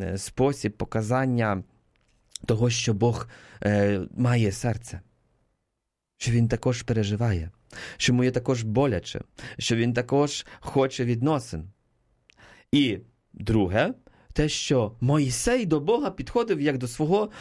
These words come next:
дуже близького друга. Тобто він знав, що він може у нього це випросити. Це дуже важливо. Цього немає в ідолі. Ідол не є, е, другом.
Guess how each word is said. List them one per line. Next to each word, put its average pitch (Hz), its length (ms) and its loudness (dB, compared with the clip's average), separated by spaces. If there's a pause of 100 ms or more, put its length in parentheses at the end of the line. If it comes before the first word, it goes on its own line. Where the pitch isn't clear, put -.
(260)
дуже 254 360 2
близького 214 480 2
друга. 139 420 2 (1080)
Тобто 175 380 0 (200)
він 208 180 4
знав, 220 300 2
що - 140 0
він 170 160 4
може 160 240 2
у 143 40 2
нього 120 220 -2
це 98 140 -8
випросити. - 560 -12 (1200)
Це 143 100 2
дуже 160 200 2
важливо. 143 600 0 (200)
Цього 131 260 2
немає 127 320 2
в 101 40 -2
ідолі. 80 380 -2 (920)
Ідол 120 220 2
не 107 120 0
є, 101 160 0 (460)
е, 95 320 -4
другом. 92 400 0